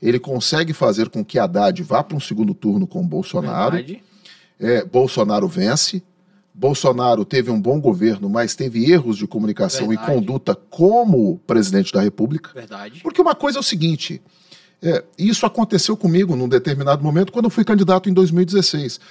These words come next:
Speaker 1: Uma pessoa falou assim, "Ó, você vai ter que fazer isso, isso, isso, isso, isso aqui pros evangélicos, não sei o quê, você tem que falar mal de gay." Não.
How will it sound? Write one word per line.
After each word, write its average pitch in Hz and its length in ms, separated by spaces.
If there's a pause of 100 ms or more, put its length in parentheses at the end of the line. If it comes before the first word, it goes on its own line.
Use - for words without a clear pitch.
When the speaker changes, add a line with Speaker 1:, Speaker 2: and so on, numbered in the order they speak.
(260)
Speaker 1:
Uma 196 200
pessoa 196 340
falou 180 240
assim, 170 180
"Ó, 180 120
você 175 120
vai 180 120
ter 190 100
que 190 80
fazer 170 240
isso, 196 360
isso, 196 260
isso, 196 260
isso, 185 220
isso 175 240
aqui 180 160
pros 175 180
evangélicos, 165 720
não 160 80
sei - 160
o - 40
quê, 190 280
você 180 100
tem 165 120
que - 60
falar 170 200
mal 160 240
de 127 80
gay." 170 380 (420)
Não. 156 300